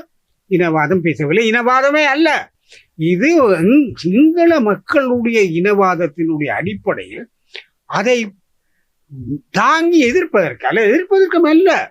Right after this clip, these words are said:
அதை வெ-, டிஃபெண்ட் பண்றதுக்கு, எங்களை நாங்கள் பாதுகாத்து கொள்றதுக்கான உரிமைகளை கேட்கிறோமே தவிர, இங்கே நாங்கள் நிச்சயமாக இனவாதம் பேசவில்லை. நிச்சயமாக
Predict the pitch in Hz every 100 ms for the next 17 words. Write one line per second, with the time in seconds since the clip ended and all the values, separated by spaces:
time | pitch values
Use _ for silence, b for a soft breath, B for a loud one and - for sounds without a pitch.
0 | _ _ b b b - 170 196 175 180
1 | 160 185 247 339 381 330 311 240 220 170
2 | 175 214 240 202 190 214 202 175 247 311
3 | 320 294 269 240 214 214 247 247 220 208
4 | 214 208 208 175 _ _ _ - 175 226
5 | 220 190 190 180 101 _ - _ _ _
6 | _ _ _ _ _ _ 285 285 - -
7 | 165 139 120 - - 165 - _ 220 214
8 | 233 214 202 269 190 226 247 - 370 214
9 | 190 190 202 202 175 165 196 156 131 131
10 | 127 127 185 226 - - 330 262 214